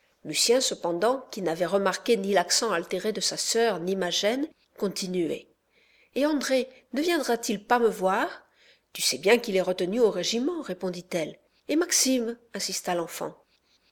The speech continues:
Je n'ignorais pas que c'était le petit nom du fiancé de mademoiselle de Jussat. Ces deux syllabes ne furent pas plutôt sorties des lèvres du malade que je vis sa pâleur à elle s'empourprer soudain d'un flot de sang.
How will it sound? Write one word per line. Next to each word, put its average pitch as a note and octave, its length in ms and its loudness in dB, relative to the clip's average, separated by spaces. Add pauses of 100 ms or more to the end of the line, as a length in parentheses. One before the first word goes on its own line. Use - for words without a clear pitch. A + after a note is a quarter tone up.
(140)
Je - 160 -4
n'ignorais E3+ 420 0
pas C4 200 -6
que G3+ 120 -10
c'était - 240 -6
le F#3+ 80 -4
petit G3 320 -4
nom A#3+ 180 2
du F#3+ 120 -4
fiancé F#3 540 0
de F#3 80 -2
mademoiselle F3 480 -4
de E3+ 100 -4
Jussat. - 420 -2 (400)
Ces - 240 -6
deux E3+ 140 -2
syllabes G#3 520 2
ne F#3+ 100 -4
furent - 320 -4
pas A#3 160 4
plutôt A#3+ 360 -6
sorties - 400 -4
des E3 120 0
lèvres G3+ 300 2
du F3 120 -4
malade F#3 400 0 (280)
que A3 100 -6
je A#3+ 120 2
vis A#3+ 160 0
sa G#3 160 0
pâleur A#3 440 0
à F3 140 0
elle A#3 200 2
s'empourprer G#3 600 -2
soudain G3+ 400 -2
d'un E3+ 140 -6
flot F3+ 280 -4
de D#3 60 0
sang. - 240 0